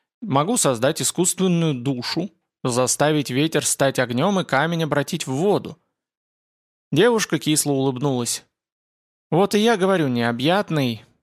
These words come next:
тебе ничего самому уже не хочется, Леш, ни денег, ни власти, которую ты спихнул на корейца.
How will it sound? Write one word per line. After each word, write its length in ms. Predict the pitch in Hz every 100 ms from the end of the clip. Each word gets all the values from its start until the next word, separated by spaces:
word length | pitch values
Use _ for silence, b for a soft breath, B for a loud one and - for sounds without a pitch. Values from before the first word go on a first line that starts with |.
| _ _
тебе 280 | - 127 208
ничего 420 | 220 185 196 220
самому 460 | - 180 190 214 202
уже 180 | 165 185
не 100 | 170
хочется, 500 | 190 170 - - 110
Леш, 280 | 104 -
ни 180 | 180 240
денег, 560 | 156 135 165 143 117 -
ни 80 | 180
власти, 520 | 113 117 160 156 -
которую 440 | 147 143 151 143
ты 140 | - 139
спихнул 420 | - 143 151 139
на 120 | 131
корейца. 540 | - 131 127 - -